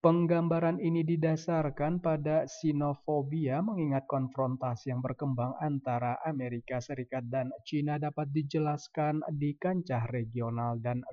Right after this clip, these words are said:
global. Terlepas dari klaim pejabat pemerintah Biden tentang persaingan yang setara dengan Cina dan penurunan hubungan bilateral, apa yang dapat dipahami dari posisi dan tindakan Amerika Serikat terhadap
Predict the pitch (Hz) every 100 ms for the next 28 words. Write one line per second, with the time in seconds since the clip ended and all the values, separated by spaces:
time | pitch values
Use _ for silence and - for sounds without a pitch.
0 | 117 120 120 120 120 139 131 127 123 123
1 | 120 - _ _ _ _ _ _ _ _
2 | 131 113 107 117 147 165 160 160 156 160
3 | 160 165 156 156 156 151 151 147 139 151
4 | 139 147 147 185 160 123 117 117 117 113
5 | 117 117 113 120 123 156 180 151 131 123
6 | 127 120 131 123 120 120 117 117 117 135
7 | - 123 120 120 123 120 120 117 - 143
8 | 147 143 139 - - _ - 160 156 160
9 | 165 165 185 185 127 117 120 117 117 117
10 | 120 117 - 120 117 120 131 160 185 -
11 | - _ _ - 123 117 113 113 113 110
12 | 120 131 127 135 139 151 160 156 156 156
13 | 170 156 165 156 165 160 156 156 160 156
14 | 147 160 208 139 127 120 117 117 123 131
15 | 120 127 120 123 123 117 117 123 123